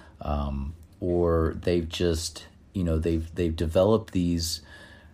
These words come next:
really dysfunctional formulas on how they handle obstacles, how they handle problems throughout life, that they don't even really trust themselves. So how can they ask another partner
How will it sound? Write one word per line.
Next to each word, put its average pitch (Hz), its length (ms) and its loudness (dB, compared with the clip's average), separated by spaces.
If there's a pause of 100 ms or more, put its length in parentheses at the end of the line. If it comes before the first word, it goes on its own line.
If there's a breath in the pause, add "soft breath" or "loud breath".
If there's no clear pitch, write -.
(140)
really 107 260 6
dysfunctional 104 840 2
formulas 101 640 2
on 82 140 0
how 92 240 2
they 92 140 2
handle 87 320 0
obstacles, 87 680 2
how 90 140 0
they 85 120 -2
handle 82 300 -2
problems 90 720 2
throughout 87 340 2
life, 110 560 2 (360 loud breath)
that 104 140 -2
they 123 100 6
don't 147 180 6
even 139 180 4
really 123 240 4
trust - 300 0
themselves. 85 920 -4 (460 soft breath)
So 92 540 2
how 123 240 4
can 131 180 2
they 120 120 2
ask 95 360 -2
another 90 300 -2
partner 82 720 0